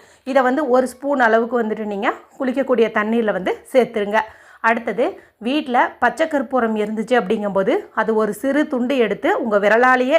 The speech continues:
நசுக்கி பவுடர் மாதிரி பண்ணி இந்த தண்ணீர்ல வந்துட்டு நீங்க சேர்த்துருங்க. பச்சை கற்பூரம் இல்ல அப்படிங்கிறவங்க என்ன பண்ணலாம் அப்படின்னா, ஏலக்காய் இருக்குது இல்லையா, அதனுடைய விதைகளை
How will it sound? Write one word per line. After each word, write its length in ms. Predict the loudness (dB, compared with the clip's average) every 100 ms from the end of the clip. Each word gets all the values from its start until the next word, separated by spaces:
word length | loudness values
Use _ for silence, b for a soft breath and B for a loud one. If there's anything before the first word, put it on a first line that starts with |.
| 0
நசுக்கி 460 | -6 -6 -6 -4 0
பவுடர் 360 | 2 2 0
மாதிரி 280 | -4 -4 -2
பண்ணி 400 | -2 -2 -2 -2 B B
இந்த 220 | -2 0 2
தண்ணீர்ல 400 | 2 0 -2 -2
வந்துட்டு 280 | -2 -4 -6
நீங்க 260 | -6 -6 -6 B B
சேர்த்துருங்க. 420 | 0 0 -2 -2 -4 B B B
பச்சை 280 | -2 0 2
கற்பூரம் 440 | 2 2 2 0
இல்ல 360 | -2 -4 0 0
அப்படிங்கிறவங்க 400 | -2 -4 -4 -2
என்ன 220 | -2 -2
பண்ணலாம் 360 | 0 0 0 -2
அப்படின்னா, 240 | -2 -2 -2 -6 -4
ஏலக்காய் 500 | 2 2 2 0 -2
இருக்குது 200 | -4 -8
இல்லையா, 380 | -2 2 2 4
அதனுடைய 520 | 2 2 0 -2 -2
விதைகளை 460 | -2 -2 -2 0